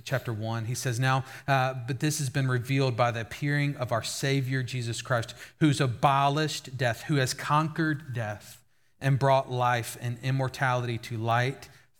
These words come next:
through the gospel." Here's what this should mean to us in this season, and this is what we should remember. As king, Jesus conquered our greatest and most fierce enemy, death and sin.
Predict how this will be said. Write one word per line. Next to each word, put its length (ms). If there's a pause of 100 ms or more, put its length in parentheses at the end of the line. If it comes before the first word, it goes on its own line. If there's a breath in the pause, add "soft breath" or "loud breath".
(120)
through 260
the 120
gospel." 520 (1500)
Here's 220
what 440
this 140
should 280
mean 260
to 220
us 260
in 180
this 120
season, 560
and 160
this 180
is 140
what 160
we 80
should 220
remember. 420
As 260
king, 600 (420 loud breath)
Jesus 540
conquered 520
our 200
greatest 880
and 180
most 240
fierce 800 (140)
enemy, 320 (1120)
death 500 (300)
and 160
sin. 420